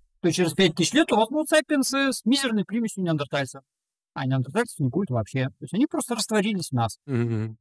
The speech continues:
Speaker 1: Так что злым эгоистом быть плохо, короче говоря. Мораль из этого такая есть прямая.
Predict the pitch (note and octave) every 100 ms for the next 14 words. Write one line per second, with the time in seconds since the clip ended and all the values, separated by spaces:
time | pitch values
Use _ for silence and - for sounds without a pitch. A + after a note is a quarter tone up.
0 | _ - - - F#3 F#3+ F3+ C#3+ C#4 D4+
1 | G3+ A#3+ - F#3+ F#3+ - D#3 F3+ - A#2
2 | D#3 C3+ B2+ C#3 C#3 A#2+ E3+ F3+ C#3 C3+
3 | C#3 B2 A#2+ D#3 C#3 A#2+ A2 A#2 B2+ A2+